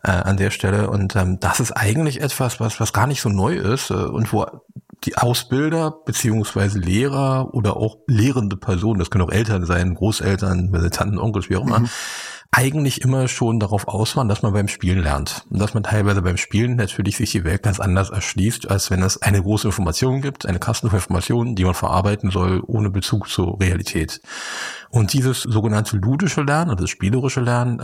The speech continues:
Speaker 1: das ist im Prinzip das, was wir versuchen, Informationen zu übertragen.
Speaker 2: Also die klassische Definition ist der Einsatz von spieltypischen Elementen in spielfernen Kontexten.
Speaker 1: Hm, ja.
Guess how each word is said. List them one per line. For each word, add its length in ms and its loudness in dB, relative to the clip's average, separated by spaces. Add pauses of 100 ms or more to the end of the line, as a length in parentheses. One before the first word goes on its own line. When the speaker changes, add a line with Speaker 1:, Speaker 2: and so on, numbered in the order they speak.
Speaker 1:
das 160 0
ist 160 0
im 60 2
Prinzip 320 -2
das, 160 -2
was 80 -2
wir 100 0
versuchen, 320 0
Informationen 480 0
zu 80 -6
übertragen. 440 -4 (1160)
Speaker 2:
Also 160 -2
die 140 0
klassische 480 0
Definition 880 2
ist 320 0
der 160 0
Einsatz 540 2
von 240 0
spieltypischen 720 0
Elementen 640 0
in 140 0
spielfernen 920 0
Kontexten. 720 0
Speaker 1:
Hm, 60 0
ja. 160 -2